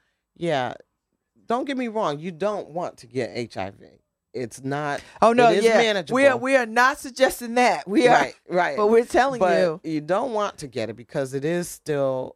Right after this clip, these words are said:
Speaker 1: a disease that has to be managed,
Speaker 2: Yes.
Speaker 1: um, really, really well.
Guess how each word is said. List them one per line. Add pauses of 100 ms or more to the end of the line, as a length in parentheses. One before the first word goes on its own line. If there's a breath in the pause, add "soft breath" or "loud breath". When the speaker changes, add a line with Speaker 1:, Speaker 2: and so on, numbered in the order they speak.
Speaker 1:
a
disease
that
has
to
be
managed,
Speaker 2:
Yes. (240)
Speaker 1:
um,
really,
really
well.